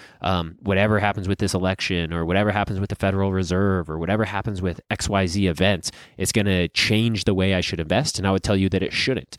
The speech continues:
As we fast forward twenty years from now and you look back and we reflect back on today, um, the results are, you know, what, what's happening on a day-to-day basis is really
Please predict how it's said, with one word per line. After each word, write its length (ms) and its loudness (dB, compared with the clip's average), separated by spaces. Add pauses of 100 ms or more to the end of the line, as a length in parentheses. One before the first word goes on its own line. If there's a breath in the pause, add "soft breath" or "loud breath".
(280 loud breath)
As 140 -6
we 120 2
fast 320 2
forward 280 2
twenty 240 -2
years 200 -2
from 160 -6
now 240 0
and 120 -2
you 80 0
look 260 -2
back 400 0
and 120 -2
we 120 0
reflect 400 -4
back 240 -2
on 120 -2
today, 400 0 (440 loud breath)
um, 480 2
the 80 4
results 640 0 (140)
are, 220 2
you 100 0
know, 100 0
what, 220 2
what's 220 0
happening 500 -2
on 140 -2
a 80 -2
day-to-day 640 0
basis 580 -4
is 220 0
really 440 2